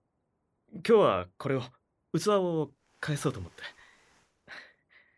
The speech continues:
え、え、丁寧だなんてそんな。めちゃくちゃうまい飯を食わせてもらったんだから、食器を洗うくらいはさせてください。って言っても、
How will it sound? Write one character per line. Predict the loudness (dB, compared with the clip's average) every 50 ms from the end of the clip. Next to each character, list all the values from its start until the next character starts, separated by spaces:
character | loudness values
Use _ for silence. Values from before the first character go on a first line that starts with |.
| _ _ _ _ _ _ _ _ _ _ _ _ _ _ _ _ _ _ _ _ _ _ _ _ _ _ _ _ _ _ _ _ _ _ _ _ _ _ _ _ _ _ _ _ _ _ _ _ _ _ _ _ -14
え、 | -14 -14 _ _ _ _ _ _ _ _ _ _ _ _ _ _ _ _ _ _ _ _ -20
え、 | -20 -16 -16 -16 -16 -16
丁 | -16 -14 -10 -8 -4 -2 -2 0 2
寧 | 2 2 2 0
だ | 0 -2 -6
な | -6 -6
ん | -8
て | -8 -10
そ | -10 -10 -10 -10
ん | -10
な。 | -10 -10 -12 -16 -18 -20 -20 -20 -20 -20 -20 _ _ _ _ _ _ _ _ _ _ _ _ _ _ _ _ _ -12
め | -10 -4 -4 -2 0
ち | 0
ゃ | -2
く | 0
ち | 2 2
ゃ | 4
う | 4 4
ま | 4 2
い | 2 2
飯 | 2 0 0 0 0
を | -2
食 | -2 -4 -8 -6 -4
わ | -4 -4
せ | -4 -6
て | -8
も | -8 -8 -8
ら | -10 -10
っ |
た | -12 -10 -10 -8
ん | -8
だ | -8 -8
か | -10
ら、 | -12 -14 -14 -16 -20 -20 _ _ _ _ _ _ _ _ _ _ _ -10
食 | -8 -8 -8 -4
器 | 0 2
を | 2 4 4
洗 | 4 4
う | 2 2
く | 2
ら | 0 0
い | 0
は | -2 -4 -10 -14
さ | -16 -14 -14 -14
せ | -12 -10
て | -8 -6
く | -6
だ | -6 -4
さ | -4 -4 -6
い。 |
っ | -6 -12 -18 -20 -20 -20 -20 _ _ _ _ _ _ _ _ _ _ _ _ _ _ _ _ _ _ -14 -14 -12 -10
て | -8 -4 -4
言 | -4
っ | -4
て | -4 -2 0 2
も、 | 2 2 0 -4 -6 -10